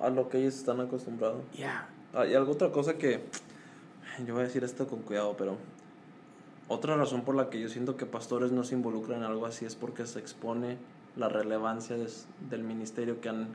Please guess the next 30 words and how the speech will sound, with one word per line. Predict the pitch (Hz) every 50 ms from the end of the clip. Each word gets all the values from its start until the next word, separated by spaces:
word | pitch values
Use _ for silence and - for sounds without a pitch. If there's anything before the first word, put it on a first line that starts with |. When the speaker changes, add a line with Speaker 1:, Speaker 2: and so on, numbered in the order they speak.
| - -
Speaker 1:
creado. | - 127 110 101 98 - - - - - - - - - - - - - - - - - - 120
Speaker 2:
Mm. | 123 127 131 135 135 135 131 123 120 113 107 104 98 87 - - -
Speaker 1:
Y, | - 117 113 - - -
y | 110
aquí | 117 - - 127
voy | 123 127 131
con | - 135
Speaker 2:
¿No | 143
es | 127 -
tan | 151 143
Speaker 1:
esto. | 135 135 139
Speaker 2:
relevante | 139 135 131 131 135 127 - 151 147
como | - 147 131 127 120
lo | 117
que | 117 117
pintan? | 101 - 135 143 151 143 175 180 190 196 - - - -
Speaker 1:
Bueno, | - 113 131 151 160 147 135 131 - - - -
y | - - 123 123
sí, | 123 - - 139
pero | 135 - 127 123
voy | 120 123
a | 131
decir | - - 151 156
a | 151
lo | 147 -
que | - 127
voy | 117 117 113
con | - 135 127
relevancia. | 135 120 113 113 110 110 110 110 110 - 123 - 104
Es, | 110 107 110 110 - -